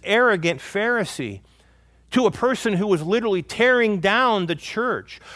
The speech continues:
persecuting Christians, and now to God changing him to be this zealous preacher of the truth who would literally give his very life in order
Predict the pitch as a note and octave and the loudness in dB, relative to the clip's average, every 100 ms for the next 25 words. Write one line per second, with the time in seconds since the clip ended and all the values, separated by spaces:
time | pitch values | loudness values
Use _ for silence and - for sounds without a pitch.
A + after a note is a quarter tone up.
0 | - - - D4 - C#4+ - - C4+ B3+ | -18 -10 4 4 4 -2 -6 -4 -4 -2
1 | B3+ G#3+ F#3 C#4 - - G3 G#2+ - - | -6 -6 -2 -2 -4 -4 -2 -4 -10 -20
2 | - _ _ _ _ _ _ _ _ _ | -20 _ _ _ _ _ _ _ _ _
3 | D3 D3+ E3 A3 A3 D#3+ C3 _ _ - | -4 -2 2 4 4 4 -2 _ _ -2
4 | D#3 C#3 B2 F#3+ G3+ D3 - G#3+ A#3+ B3+ | -2 -2 2 4 4 2 -6 -2 -2 -2
5 | F#3+ A3+ F3 F#3+ A#3 D3+ B2+ F3 C#3 F#3 | -2 -2 0 -2 0 -2 -4 -8 -4 -4
6 | D#3 D3 - - A2 G#2+ E3+ A3 G#3 - | -2 -4 -4 -14 -12 -8 0 0 0 -4
7 | - - G#3+ G3+ - B2+ - _ _ _ | -12 -8 -8 -6 -8 -10 -10 _ _ _
8 | _ _ _ _ _ _ D#3+ D#3+ C3 - | _ _ _ _ _ _ -4 -2 -6 0
9 | C4 G3 - - - _ _ _ _ _ | 2 0 -4 -20 -20 _ _ _ _ _
10 | _ - G3 D#3+ E3 A#3 B3+ E3+ C3+ A#2+ | _ -2 0 2 2 0 2 0 0 -4
11 | A3+ C4 F#3 G#3 A3 D#3 F3+ G3+ F#3 D3 | 0 0 0 -2 -2 -2 -2 0 0 -2
12 | D3 F3+ F#3 D3 D#3+ D3+ D3 E3 E3+ D#3 | -2 -2 -2 -2 -4 -4 -2 -2 0 -4